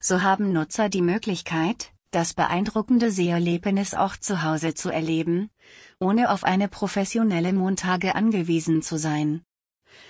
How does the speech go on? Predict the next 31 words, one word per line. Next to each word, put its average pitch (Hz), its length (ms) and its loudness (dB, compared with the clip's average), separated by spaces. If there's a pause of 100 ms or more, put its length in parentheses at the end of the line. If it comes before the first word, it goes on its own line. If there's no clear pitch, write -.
(420)
Die 208 100 0
neuen 208 380 2
Samsung 185 460 0
Micro-L 202 640 0
E 170 60 -2
D 180 220 0
Modelle 185 520 0
sollen 175 320 0
ab - 180 -2
Ende 190 340 0
März 170 360 2
in 185 180 -4
einhundertzehn 220 920 0
und 175 260 -2
neunundneunzig 190 960 -2
Zoll 208 280 0
erhältlich 165 580 -2
sein, 165 420 0 (560)
ehe 196 260 0
im 170 140 -2
Herbst 170 400 -2
die 190 140 -2
achtundachtzig 208 960 0
Zoll 202 340 -2
Variante 190 560 0
erscheinen 175 500 0
soll. 170 220 0
Punkt 240 320 0
eins 170 380 0
für - 240 0
alle, 151 400 0